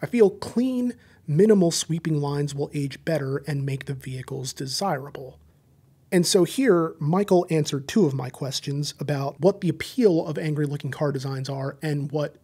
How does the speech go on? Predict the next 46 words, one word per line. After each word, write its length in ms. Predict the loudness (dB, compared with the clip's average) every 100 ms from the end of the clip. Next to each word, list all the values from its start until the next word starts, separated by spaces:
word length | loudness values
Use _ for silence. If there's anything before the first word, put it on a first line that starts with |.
| _ -14 -8
the 100 | -6
automotive 720 | 0 0 2 0 0 -2 2
industry 580 | 4 4 2 0 -4 -4
can 240 | -4 -4
do 420 | -2 -2 -2 -6 -4
moving 340 | -2 -2 -4
forward 600 | -2 0 2 0 -4 -6 -2
in 100 | -2
terms 300 | 0 0 0
of 100 | -2
overall 420 | -2 0 2 0
design 440 | -2 -2 -2 -2
that 160 | -4 -6
either 320 | -6 -4 -4
embraces 580 | -4 0 2 2 0 -4
or 80 | -4
gets 240 | -6 -4
away 400 | -4 2 4 4
from 240 | 0 -6 -8
the 140 | -6
angry 280 | -8 -8 -8
designs. 560 | -10 -10 -12 -12 -14 -16 _
And 140 | 0 0
here, 340 | 0 0 2
once 360 | 2 2 0 2
again, 340 | 4 4 4
we 120 | 0
deal 240 | 0 2 2
with 120 | 0
the 60 |
temporal 720 | -2 -2 -4 -2 0 0 0 -2
aspect 520 | -2 -2 -4 -8 -10
of 80 | -10
a 60 | -10
car. 480 | -8 -8 -8 -10 -2
However, 480 | 2 4 4 2 0
as 140 | 0 0
opposed 400 | 0 -2 0 2
to 60 |
looking 280 | 2 2 0
back 260 | 2 -2 -2
with 100 | -8
the 100 | -6
eyes 200 | -4 -6
of 100 | -8
nostalgia, 840 | -4 -4 -2 0 0 0 0 -2